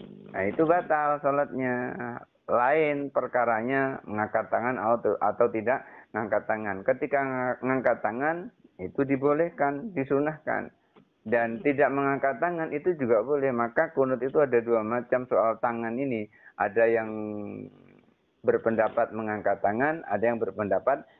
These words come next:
tidak mengangkat tangan. Yang penting ikut kunut. Ikut kunut maksudnya di situ adalah ikut mengaminkan ketika imam membaca doa kunut. Dan biasanya imam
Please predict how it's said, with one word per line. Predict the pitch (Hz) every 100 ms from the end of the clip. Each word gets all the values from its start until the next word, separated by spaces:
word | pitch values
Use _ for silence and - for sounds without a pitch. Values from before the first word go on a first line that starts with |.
| _ 101
tidak | 104 98
mengangkat | 110 110 104 120
tangan. | 131 131 123
Yang | 135 135 104
penting | 90 95 135 143
ikut | 156 147
kunut. | 175 185 165 165 _ - -
Ikut | 117 131
kunut | 139 147 -
maksudnya | 131 131 123 151
di | 139
situ | 131 160
adalah | 151 127 160 175 - - 113
ikut | 120 - -
mengaminkan | 135 - 120 123 117 117 147 151 117
ketika | 104 104 139 160 190 _ _ _ _ _ - -
imam | 117 120 156 - - - _ _ _
membaca | 107 110 104 107 135 139 127
doa | 104 123 -
kunut. | 156 139 131 127 - _ 107
Dan | 117 113 113 113 110
biasanya | 123 117 123 127 151
imam | - 131 147 160 165